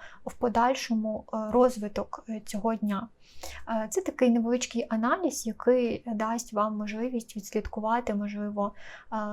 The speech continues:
які ваші реакції або сприйняття, е, вони, е, дають вам певний такий стан, е, який, е, в подальшому якимось чином, е, розігрується. Друге завдання, е, досить таке популярне, тому, можливо, ви про нього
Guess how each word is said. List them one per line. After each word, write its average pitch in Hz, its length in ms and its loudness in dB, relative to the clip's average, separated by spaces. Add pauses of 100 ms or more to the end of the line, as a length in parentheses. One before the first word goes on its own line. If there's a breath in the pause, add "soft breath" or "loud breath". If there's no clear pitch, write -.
(120)
які 220 300 -4
ваші 220 520 0 (320 loud breath)
реакції 220 640 2
або 220 280 0
сприйняття, 226 800 0
е, 311 40 -6 (120)
вони, 214 580 0 (360 loud breath)
е, 220 140 -4
дають 220 560 -2
вам 214 380 -2 (100)
певний 233 300 10
такий 220 220 2
стан, 277 400 4 (480 loud breath)
е, 220 260 2
який, 233 600 2
е, - 100 -8
в 214 340 -4
подальшому 214 880 2
якимось 214 420 0
чином, 214 480 2 (380 loud breath)
е, 214 360 -4
розігрується. 208 800 -4 (440 loud breath)
Друге 320 260 6
завдання, 254 840 4
е, 214 40 -2
досить 247 340 2
таке 226 200 0
популярне, 262 640 0
тому, 240 400 0
можливо, 226 420 -2
ви 226 180 0
про 247 200 -4
нього 214 540 -2